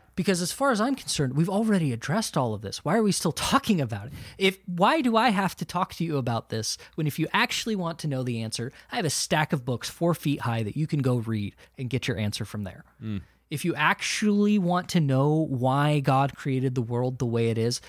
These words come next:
Speaker 1: start with City of God by Saint Augustine. How about that? It's one thousand and ninety-one pages. Good luck.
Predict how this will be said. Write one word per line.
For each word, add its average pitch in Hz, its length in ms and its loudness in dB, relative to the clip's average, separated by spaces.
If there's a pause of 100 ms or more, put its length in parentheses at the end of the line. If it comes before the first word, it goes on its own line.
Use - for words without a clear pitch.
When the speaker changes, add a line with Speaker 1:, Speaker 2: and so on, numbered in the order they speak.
(160)
Speaker 1:
start 156 380 2
with 139 140 -4
City 120 300 -6
of 110 100 -10
God 98 240 -4
by 104 120 -6
Saint 104 200 -6
Augustine. - 440 -12
How - 100 -4
about 123 180 -2
that? 87 280 -10
It's - 160 -10
one 139 160 2
thousand 117 340 -2
and 107 140 -6
ninety-one 101 420 -10
pages. - 360 -14 (260)
Good 120 180 -6
luck. - 240 -10